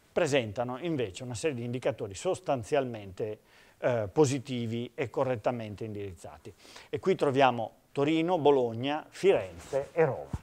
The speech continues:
Allora, la cosa interessante è che, eh, lo spazio conta e, mm,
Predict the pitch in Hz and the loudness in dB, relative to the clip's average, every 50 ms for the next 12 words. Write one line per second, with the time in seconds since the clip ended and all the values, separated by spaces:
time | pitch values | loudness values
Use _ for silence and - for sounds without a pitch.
0 | - _ _ _ _ - - - - - - - 214 226 190 147 151 - 247 254 | -12 _ _ _ _ -20 -20 -20 -20 -14 0 4 6 8 10 8 8 8 6 4
1 | - 294 - - 185 180 - - 196 190 196 196 - 233 196 - - 160 - - | 4 4 4 4 4 4 2 2 4 4 4 4 2 0 0 0 -2 -4 2 4
2 | 156 156 156 - - - - - - - - _ _ _ - 135 127 123 123 123 | 4 4 2 0 -6 -20 -20 -20 -20 -20 -20 _ _ _ 0 2 4 4 4 2
3 | 127 - 160 156 156 - - 190 190 185 - 185 143 - - 175 165 151 117 104 | 2 2 2 2 2 4 4 4 4 6 4 2 4 4 6 6 6 4 2 -2
4 | 85 - 92 85 101 - _ _ _ _ - 170 160 160 147 - - _ _ - | -6 -8 -10 -10 -10 -14 _ _ _ _ 0 0 0 0 -2 -6 -12 _ _ -10
5 | 170 139 135 127 127 123 117 | -8 -6 -6 -6 -6 -8 -10